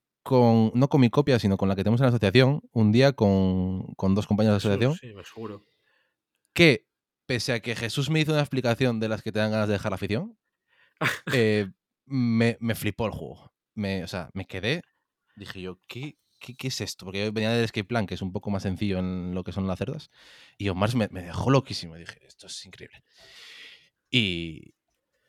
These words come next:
Speaker 1: y dije, "Pues esto hay que volver a jugarlo más". Y no,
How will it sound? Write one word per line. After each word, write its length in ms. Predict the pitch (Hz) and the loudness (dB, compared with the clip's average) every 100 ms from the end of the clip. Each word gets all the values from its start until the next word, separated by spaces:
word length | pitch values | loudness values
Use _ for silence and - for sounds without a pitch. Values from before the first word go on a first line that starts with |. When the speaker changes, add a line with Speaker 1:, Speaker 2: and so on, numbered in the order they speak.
| _ | _
Speaker 1:
y 120 | 113 | -6
dije, 320 | 98 - 82 82 | -6 -6 -10 -12
"Pues 160 | 80 - | -12 -12
esto 180 | - | -12
hay 80 | 80 | -16
que 160 | - 82 | -16 -12
volver 160 | 85 | -10
a 40 | 78 | -8
jugarlo 320 | 92 92 101 | -4 0 0
más". 380 | 113 160 - _ _ _ | 0 -2 -8 _ _ _
Y 120 | - 90 | -12 -6
no, 260 | 101 120 | -6 -8